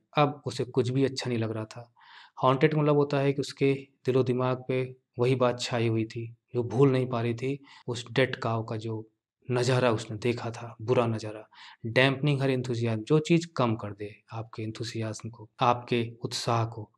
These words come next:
मतलब किसी चीज़ की इंटेंसिटी को कम कर दे, that is called dampening। तो उसका उत्साह, उसका एक्साइटमेंट, उसकी जो मस्ती थी, सब खत्म हो गई। She no longer wanted to look out of the window,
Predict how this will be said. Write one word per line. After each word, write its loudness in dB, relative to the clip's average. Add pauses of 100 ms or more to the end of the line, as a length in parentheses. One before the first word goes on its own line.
मतलब 6
किसी 4
चीज़ 0
की -2 (380)
इंटेंसिटी 2
को 4
कम -2
कर -4
दे, 0
that -2
is -6
called -2
dampening। -6 (420)
तो 4
उसका 4
उत्साह, 2
उसका 0
एक्साइटमेंट, -2
उसकी -12
जो -2
मस्ती 0
थी, -2
सब -8 (100)
खत्म -8
हो -2
गई। 2 (520)
She 6
no 6
longer 4
wanted 0
to -10
look -2
out -6
of -10
the -10
window, -14